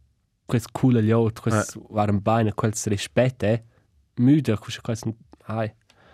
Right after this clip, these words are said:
Speaker 2: Hai, also in quel caso müde è proprio, perché c'è loro se avesse dire, ok, è vezzo, di non c'è, c'è lo fan, noi sono forse non in
Speaker 1: Mhm.
Speaker 2: amis, non guardando da, da stare insieme, ma c'è dicono, ci, ci sta da lön, ci, ci non è forse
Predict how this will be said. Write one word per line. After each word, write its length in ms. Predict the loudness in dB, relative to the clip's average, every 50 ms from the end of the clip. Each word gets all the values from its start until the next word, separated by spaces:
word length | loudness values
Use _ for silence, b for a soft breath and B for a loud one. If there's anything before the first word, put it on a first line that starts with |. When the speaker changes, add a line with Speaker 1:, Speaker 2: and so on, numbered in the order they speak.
| b b b b b b b b b b b b _ _ _ _ _ -16 -16 -14 -16 -18 -8 -4
Speaker 2:
Hai, 100 | -2 0
also 160 | 2 2 2 2
in 120 | 2 2
quel 220 | 4 4 4 4 4
caso 260 | 2 0 0 2 2
müde 220 | 2 4 4 2 2
è 200 | 0 0 -4 -2
proprio, 400 | 0 2 0 0 0 -2 -4 -6
perché 240 | -4 -4 -4 -4 -2
c'è 100 | -2 0
loro 140 | 0 0 0
se 120 | 0 0
avesse 300 | 0 0 0 -2 -4 -2
dire, 160 | -2 0 0 -2
ok, 200 | -2 -4 -4 -4
è 120 | -2 -2
vezzo, 300 | 0 0 -2 -2 -4 -4
di 100 | -4 -2
non 220 | -2 0 0 -2 -4
c'è, 200 | -6 -6 -8 -8
c'è 160 | -6 -6 -6 -6
lo 100 | -6 -4
fan, 300 | -2 -2 -2 -2 -2 -4 -6
noi 200 | -6 -6 -6 -6
sono 180 | -6 -8 -10 -10
forse 260 | -10 -12 -10 -6 -4
non 140 | -2 -2 0
in 100 | -2 -2
Speaker 1:
Mhm. 100 | -2 -4
Speaker 2:
amis, 380 | -2 0 0 0 -2 -2 -4
non 120 | -4 -4 -4
guardando 380 | -2 -2 -2 -2 -2 -2 -2
da, 100 | -4 -4 -8 B B B B B B B B
da 80 | B -10
stare 220 | -6 -4 -2 -2
insieme, 300 | -2 -2 -2 -2 0 0 0
ma 80 | -2
c'è 80 | -2 -2
dicono, 200 | -4 -4 -4 -4
ci, 260 | -4 -2 -2 -2 -2 -4 -8 _ _ _ _ _ _ _ _ _ _ _
ci 100 | -18 -16
sta 220 | -8 -6 -4 -4 -2
da 100 | -2 0
lön, 300 | 2 2 2 2 2 0
ci, 160 | -2 -6 -8
ci 120 | -6 -6 -4
non 100 | -2 -2
è 80 | -2
forse 420 | -2 -4 -6 -6 -6 -4 -4 -6